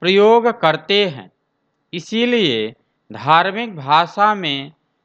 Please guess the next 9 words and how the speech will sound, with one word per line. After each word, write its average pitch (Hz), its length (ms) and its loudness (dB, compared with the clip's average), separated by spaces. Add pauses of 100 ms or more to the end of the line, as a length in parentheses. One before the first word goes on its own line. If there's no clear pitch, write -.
(140)
ये 185 240 2
सभी 196 440 -2
विशेषताएं 160 1040 -2 (400)
होती 202 440 0
हैं। 110 240 -8 (2250)
इसमें 196 420 -2
पहला 180 420 4
बिंदु 202 360 -2
है 127 420 -6